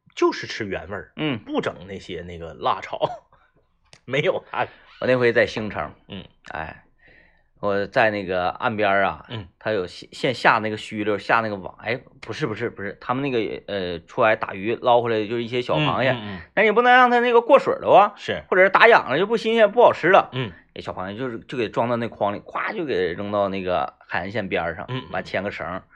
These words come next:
Speaker 1: 是。
Speaker 2: 就不让你们跑了，是，要是真便宜啊。
Speaker 1: 嗯。
Speaker 2: 四十块钱一篓儿。
Speaker 1: 一篓儿啊。
Speaker 2: 那一篓儿能，好像能有个三五斤的那样。
Speaker 1: 是，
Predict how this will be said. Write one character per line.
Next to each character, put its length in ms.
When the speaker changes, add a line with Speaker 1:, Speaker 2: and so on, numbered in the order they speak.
Speaker 1:
是。 160
Speaker 2:
就 80
不 80
让 160
你 60
们 120
跑 260
了， 260
是， 340
要 180
是 140
真 160
便 240
宜 60
啊。 100
Speaker 1:
嗯。 180
Speaker 2:
四 400
十 120
块 140
钱 600
一 120
篓 120
儿。 300
Speaker 1:
一 80
篓 80
儿 140
啊。 140
Speaker 2:
那 100
一 140
篓 240
儿 80
能， 180
好 180
像 180
能 120
有 100
个 120
三 240
五 80
斤 220
的 100
那 80
样。 160
Speaker 1:
是， 160